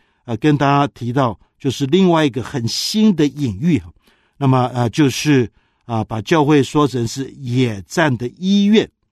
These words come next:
把教会说成是野战的医院，教会如同在前线，那么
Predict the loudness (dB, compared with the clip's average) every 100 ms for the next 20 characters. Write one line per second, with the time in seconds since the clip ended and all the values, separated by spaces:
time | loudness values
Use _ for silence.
0 | _ _ _ _ _ _ _ -6 -2 -2
1 | 0 -2 -2 -6 -10 -8 -8 -6 -2 -2
2 | -2 0 0 0 2 2 2 2 2 0
3 | -2 -4 -6 -6 -4 -4 -6 -2 -2 -2
4 | _ _ _ _ -6 -2 -2